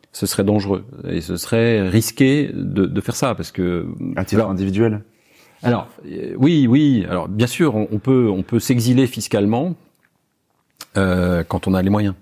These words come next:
Speaker 1: Mais quand on n'a pas les moyens, euh, bah, il y a d'autres solutions. Mais justement, le fait même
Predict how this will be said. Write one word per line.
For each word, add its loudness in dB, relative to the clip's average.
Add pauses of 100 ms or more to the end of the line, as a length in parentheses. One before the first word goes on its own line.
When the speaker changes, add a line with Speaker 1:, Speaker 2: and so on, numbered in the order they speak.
(460)
Speaker 1:
Mais -2
quand -4
on 0
n'a 0
pas 0
les 0
moyens, 2
euh, 0
bah, -2
il -10
y 0
a 2
d'autres 2
solutions. 0 (340)
Mais 2 (120)
justement, 0 (100)
le 4
fait -2
même 4